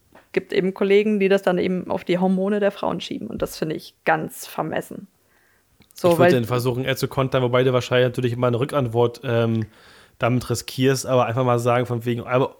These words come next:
Speaker 2: eure Arbeitsmoral ist aber auch für den Sack. Also wenn die einen Ruhepuls von zwanzig haben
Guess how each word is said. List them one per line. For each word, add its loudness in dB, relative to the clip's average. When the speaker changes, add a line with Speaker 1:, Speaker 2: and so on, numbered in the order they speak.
Speaker 2:
eure 0
Arbeitsmoral 2
ist -2
aber 2
auch 0
für -4
den 0
Sack. 0
Also 0
wenn 2
die -2
einen 2
Ruhepuls 2
von 0
zwanzig 0
haben 0